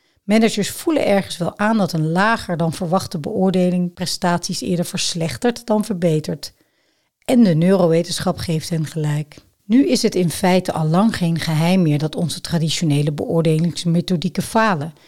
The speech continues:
En aangezien vrijwel iedereen ontevreden is over het performance management systeem, zou je dan ook verwachten dat het ene na het andere bedrijf ermee stopt. Dat is echter niet het geval. Voor een H R-afdeling is bijna niets lastiger te veranderen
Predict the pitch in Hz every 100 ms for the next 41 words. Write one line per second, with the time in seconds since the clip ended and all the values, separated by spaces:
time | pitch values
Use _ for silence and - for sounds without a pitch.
0 | - - - 226 226 208 208 - 196 175
1 | 190 170 165 - 262 196 190 175 147 147
2 | 196 233 247 - - 170 151 165 - 160
3 | 170 156 156 139 139 156 - 196 - 226
4 | - 233 247 262 - 320 330 233 156 139
5 | - 175 143 165 - 208 - 180 202 -
6 | - 320 349 330 247 185 170 - 165 170
7 | 170 165 151 156 165 196 202 196 - 160
8 | - - - _ _ _ - 214 - -
9 | 147 - 139 151 143 190 - 170 160 147
10 | 151 - _ _ _ _ - - 208 180
11 | 160 151 - 233 269 - 208 196 185 185
12 | 294 196 - 165 160 165 185 277 - 190
13 | 208 - 190 185 160 147 185 226 247 226